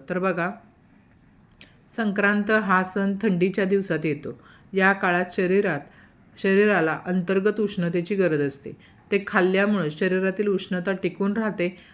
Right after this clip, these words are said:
आणि थंडीमुळे होणारे आजार म्हणजे जसं की सांधेदुखी असेल, सर्दी असेल, खोकला असेल, हे रोखले जातात.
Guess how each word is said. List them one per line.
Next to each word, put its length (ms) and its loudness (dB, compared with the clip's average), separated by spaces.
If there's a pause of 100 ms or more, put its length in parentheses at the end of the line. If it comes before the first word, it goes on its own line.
आणि 200 0 (100)
थंडीमुळे 580 0
होणारे 440 0
आजार 420 -2 (400)
म्हणजे 280 0
जसं 240 -2 (100)
की 100 -4
सांधेदुखी 680 0
असेल, 360 -4
सर्दी 440 0
असेल, 400 -2
खोकला 340 -2
असेल, 340 -4 (540)
हे 380 4 (140)
रोखले 460 2
जातात. 360 -8